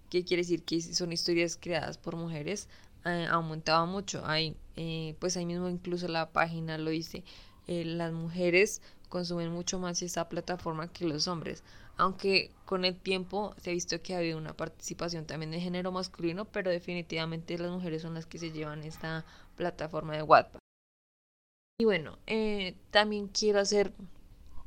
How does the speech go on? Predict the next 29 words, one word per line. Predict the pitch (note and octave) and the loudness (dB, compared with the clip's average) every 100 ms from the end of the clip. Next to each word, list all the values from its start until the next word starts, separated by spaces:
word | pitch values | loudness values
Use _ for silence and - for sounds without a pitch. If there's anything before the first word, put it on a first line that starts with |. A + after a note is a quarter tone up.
| - - | -8 -2
otra, | F#3+ F#3+ F3+ E3+ F3 E3+ - - | 0 2 0 0 -2 -2 -6 -10
otro | - G3 G3 - | -4 -2 -2 -2
punto | G#3+ A3 G3 G3 - - - - | 0 2 4 4 2 -8 -10 -8
que | - F#3+ E3+ | 0 4 4
es, | E3 - - | 2 -6 -8
eh, | F3+ F3+ | -6 -4
algo | - G3+ G#3 | 2 4 4
que | G#3 | 4
tiene | G3 F#3 | 2 4
a | E3+ | 2
favor | E3+ F#3 E3+ E3 | 6 10 10 8
esta | E3 - D#3+ D#3 - | 0 0 0 -2 -6
plataforma, | - D#3+ E3 F3 E3 D#3+ F#3 | -6 -6 -4 -6 -6 -4 -4
y | F3+ | 0
es | F#3 | 0
que | F3 F3+ F3+ E3+ - - - | 0 -2 0 -2 -6 -16 -6
el | F#3+ | -4
secreto | F3+ F3+ F3+ F3+ F#3 | -2 -4 -4 -4 0
de | G3+ | 0
Wattpad, | F#3+ F3 - - - - | 4 2 2 -8 -10 -8
el | F3 | -8
que | F3 | -4
yo | F3+ | -2
considero | F3+ G3 G3+ G3+ F3+ | -2 -2 0 2 2
que | F3+ | -2
fue | F3+ E3+ | -4 -4
la | D#3+ D#3+ | -2 -4
mayor, | E3+ E3 D#3+ D#3+ D#3 - - - - - - | -4 -2 0 2 2 -2 -20 -20 -20 -14 -6
em, | F3+ F3 E3 F3+ | -4 -4 -6 -10